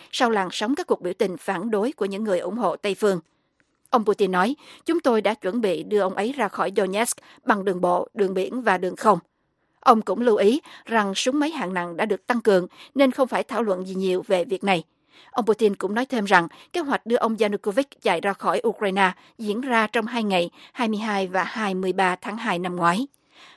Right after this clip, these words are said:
Vẫn theo lời ông, sau cuộc họp ở Điện Kremlin, ông đã nói với các giới chức an ninh và quân sự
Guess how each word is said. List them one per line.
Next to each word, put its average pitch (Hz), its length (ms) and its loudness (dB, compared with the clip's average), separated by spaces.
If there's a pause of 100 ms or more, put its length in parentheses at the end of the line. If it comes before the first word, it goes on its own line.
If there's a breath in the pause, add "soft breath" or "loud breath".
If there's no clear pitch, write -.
Vẫn 262 200 2
theo 294 140 0
lời 190 120 4
ông, 202 220 4 (220 loud breath)
sau 294 140 -2
cuộc 214 180 -2
họp 190 160 0
ở - 80 -2
Điện 196 200 -2
Kremlin, 196 420 0 (220 loud breath)
ông 247 180 2
đã 214 120 2
nói 233 240 -2
với 339 120 -6
các 330 200 -6
giới 240 240 0
chức 339 200 -6
an 214 220 -4
ninh 202 180 -2
và 185 100 -2
quân 202 220 0
sự 180 300 0